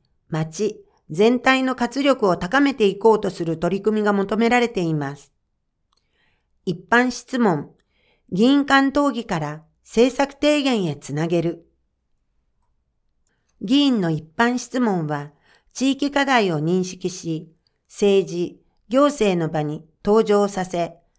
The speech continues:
課題の解決策を提案するという面では、最も重要な要素となる。政策実現のために、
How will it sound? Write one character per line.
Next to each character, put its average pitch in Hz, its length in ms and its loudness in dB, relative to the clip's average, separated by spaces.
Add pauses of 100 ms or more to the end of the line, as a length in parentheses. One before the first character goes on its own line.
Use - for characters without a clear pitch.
(240)
課 196 140 -2
題 240 200 4
の 247 140 -2
解 247 240 2
決 269 240 -6
策 226 320 -2
を 160 80 0
提 208 300 2
案 226 160 0
す 220 120 -10
る 220 120 0
と 220 120 0
い 175 120 0
う 165 100 0
面 180 260 0
で 160 100 -2
は、 143 260 -8 (440)
最 180 380 0
も 247 120 2
重 185 240 0
要 202 200 2
な 202 120 0
要 254 220 0
素 208 140 -6
と 160 140 -4
な 165 140 0
る。 135 160 -8 (840)
政 220 320 4
策 208 360 -6 (280)
実 170 280 -8
現 269 180 4
の 254 140 0
た 233 140 -2
め 220 140 0
に、 165 240 -6